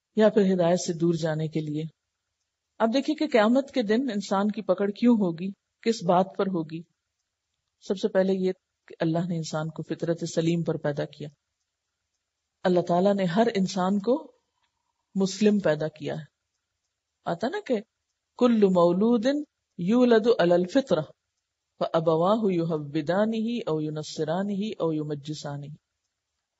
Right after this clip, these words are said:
गोया दीन इस्लाम या खैर और भलाई की पहचान हर शख्स के दिल में पैदाइशी तौर पर रख दी गई।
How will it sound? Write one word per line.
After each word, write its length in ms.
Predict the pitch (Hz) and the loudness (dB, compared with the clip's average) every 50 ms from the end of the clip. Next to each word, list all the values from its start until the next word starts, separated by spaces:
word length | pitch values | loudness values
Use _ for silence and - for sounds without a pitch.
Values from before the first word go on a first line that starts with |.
| _ _ _ _ _ - | _ _ _ _ _ -8
गोया 360 | 165 196 208 214 226 233 226 | 0 2 2 4 4 4 2
दीन 300 | 208 160 160 214 240 247 | 2 0 -2 -2 0 2
इस्लाम 680 | 262 247 - 185 185 - - 180 175 190 214 226 233 220 | 0 0 0 -2 -6 -4 -2 0 2 2 2 2 0 0
या 300 | 202 196 196 202 208 220 | 0 0 2 2 2 0
खैर 480 | 214 - - 180 175 196 220 254 254 254 | -2 -4 -2 0 4 4 4 4 4 2
और 140 | 226 196 | 2 0
भलाई 460 | 160 147 175 165 165 165 170 190 226 226 226 | -2 -4 -4 -2 2 2 2 2 0 -2 -6
की 100 | - 202 | -8 -10
पहचान 760 | 170 _ - 165 165 160 - - - 185 190 208 233 247 240 196 | -10 _ -4 -4 -4 -4 -8 -8 -6 -4 -4 -2 -4 -4 -4 -6
हर 300 | 180 170 190 208 226 233 | -8 -6 -4 -4 -4 -4
शख्स 420 | - - - 214 214 208 - - - | -6 -6 -4 -4 -4 -4 -6 -16 -10
के 80 | 190 160 | -10 -8
दिल 360 | 147 139 143 208 240 254 254 240 | -8 -6 -4 -2 0 0 0 -2
में 200 | 240 254 262 285 _ _ _ _ _ _ _ _ _ _ _ _ _ _ - | -2 -2 -4 -4 _ _ _ _ _ _ _ _ _ _ _ _ _ _ 2
पैदाइशी 480 | 196 190 - 208 226 247 254 - 302 | 2 4 6 6 4 4 4 2 2
तौर 200 | - 269 240 226 | 4 4 4 4
पर 140 | - - 196 | 2 0 2
रख 140 | 170 170 170 | 2 2 0
दी 160 | 190 151 156 | 0 -4 -4
गई। 200 | 139 147 143 147 | -2 -2 -4 -6